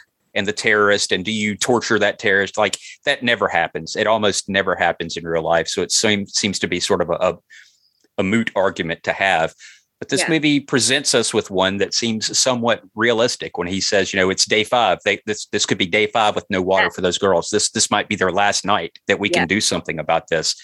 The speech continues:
Speaker 1: There's your ticking clock right there. And if it's your little girl, eh, I don't have
Speaker 2: Well,
Speaker 1: kids,
Speaker 2: yeah.
Speaker 1: but if those people
Speaker 2: Yeah.
Speaker 1: love their kids half as much as I love my dogs,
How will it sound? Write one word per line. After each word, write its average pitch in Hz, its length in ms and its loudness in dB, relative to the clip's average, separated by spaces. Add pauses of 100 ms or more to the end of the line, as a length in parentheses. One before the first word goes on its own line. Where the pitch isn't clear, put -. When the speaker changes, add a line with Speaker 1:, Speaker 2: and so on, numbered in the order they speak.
(120)
Speaker 1:
There's 127 260 2
your 135 80 -2
ticking 127 320 0
clock 123 340 -2
right 104 240 2
there. 107 220 2
And 85 100 -4
if - 100 -12
it's - 160 -2
your 120 120 4
little 113 180 4
girl, 113 400 2 (260)
eh, 151 260 -14 (800)
I - 80 0
don't 143 100 2
have 147 140 2
Speaker 2:
Well, 208 100 2
Speaker 1:
kids, 147 380 2
Speaker 2:
yeah. - 60 -12 (500)
Speaker 1:
but 107 260 2 (320)
if 117 180 -4
those 139 180 0
people 143 240 0
Speaker 2:
Yeah. 120 80 0
Speaker 1:
love 127 100 0
their 135 120 2
kids 127 260 0
half 135 300 2
as 107 160 -4
much 107 180 0
as 104 100 -6
I 104 60 4
love 101 240 2
my 95 80 2
dogs, 90 500 0